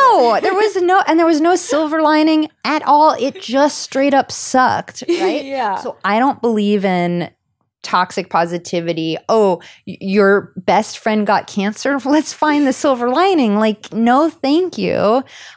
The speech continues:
Speaker 1: Okay, I feel
Speaker 2: You're
Speaker 1: bad that I'm overly toxic positivity. Not always, but when I've been robbed
Speaker 2: Yeah.
Speaker 1: recently,
Speaker 2: Yeah.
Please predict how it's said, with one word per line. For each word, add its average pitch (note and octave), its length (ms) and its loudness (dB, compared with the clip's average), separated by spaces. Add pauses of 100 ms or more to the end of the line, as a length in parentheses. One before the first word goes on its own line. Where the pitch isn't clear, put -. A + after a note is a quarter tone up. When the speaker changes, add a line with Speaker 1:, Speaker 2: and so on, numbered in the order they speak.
(140)
Speaker 1:
Okay, C#4 320 0
I D4+ 140 0
feel G4+ 220 -2
Speaker 2:
You're B3+ 100 -2
Speaker 1:
bad C4 140 -2
that C#4+ 100 -6
I'm D4 240 -2
overly C#4+ 500 -2
toxic C#4+ 460 -4
positivity. D4 480 -2
Not D4 300 0
always, A#3+ 680 0 (360)
but C#4 160 -2
when C#4 160 0
I've C4 420 -2
been C4 220 -4
robbed G3 480 -2 (200)
Speaker 2:
Yeah. F3+ 200 -2
Speaker 1:
recently, G#3+ 640 -10
Speaker 2:
Yeah. F3+ 320 -10